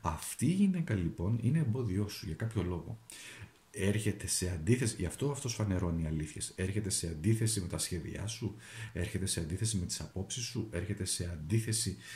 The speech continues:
γενικότερα στη διαδρομή σου και σε αυτά τα οποία θέλεις να κάνεις. Μπορεί, μπορεί να είναι αυτό. Παρ' όλα αυτά όμως, εδώ είναι μια γυναίκα πολύ, πολύ ισχυρή. Αυτό πρέπει να το δει ο καθένας. Τώρα, εάν κάποιος μου πει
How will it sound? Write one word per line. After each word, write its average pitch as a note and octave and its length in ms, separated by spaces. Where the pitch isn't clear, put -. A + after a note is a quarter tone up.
γενικότερα F#2+ 540
στη A2 180
διαδρομή D#2+ 500
σου A2+ 160
και - 80
σε - 100
αυτά G#2+ 160
τα D#2+ 100
οποία G2+ 240
θέλεις F2+ 320
να D3+ 80
κάνεις. G3 400
Μπορεί, G2 460
μπορεί E3 200
να D3+ 100
είναι G#2 120
αυτό. G#2+ 300
Παρ' F#2+ 180
όλα F3 140
αυτά A2 200
όμως, G#2+ 400
εδώ F2+ 400
είναι G#2 220
μια F#2 200
γυναίκα E2 520
πολύ, F2+ 300
πολύ G2 540
ισχυρή. E2+ 560
Αυτό - 280
πρέπει D3+ 320
να A#2+ 100
το G2+ 120
δει A2 140
ο A#2+ 140
καθένας. - 440
Τώρα, - 220
εάν G#2+ 340
κάποιος A#3+ 380
μου F3+ 200
πει A2 320